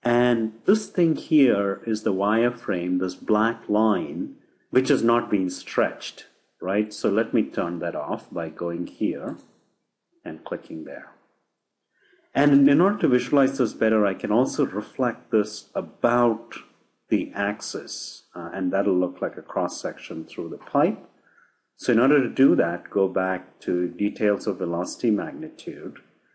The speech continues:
view, and select apply, reflection mirroring. And we want to mirror it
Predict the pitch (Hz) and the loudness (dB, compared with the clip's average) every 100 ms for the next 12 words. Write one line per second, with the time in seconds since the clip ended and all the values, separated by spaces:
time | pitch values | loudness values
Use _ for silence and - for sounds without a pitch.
0 | _ - 85 120 151 85 - 85 _ _ | _ -18 -2 4 6 4 0 -10 _ _
1 | _ _ _ _ _ _ 90 92 95 95 | _ _ _ _ _ _ -8 -6 -4 -4
2 | 92 92 85 - - _ _ _ _ - | -2 -4 -4 -10 -20 _ _ _ _ -18
3 | - 123 113 143 - - _ 98 - 107 | -2 2 2 2 -4 -18 _ -10 -4 0
4 | 92 92 117 180 _ _ _ _ _ _ | 0 0 -4 -6 _ _ _ _ _ _
5 | _ _ _ _ - 95 - 101 92 - | _ _ _ _ -6 -6 -2 -4 -4 -6
6 | - 107 92 90 87 85 78 113 196 - | -2 0 0 -2 -2 -4 -2 -4 -4 -14
7 | _ _ _ _ _ _ _ _ _ _ | _ _ _ _ _ _ _ _ _ _
8 | 95 113 107 104 117 120 110 110 120 110 | -2 2 2 4 6 6 4 2 2 0
9 | 95 98 104 104 101 95 | 0 0 2 2 2 -2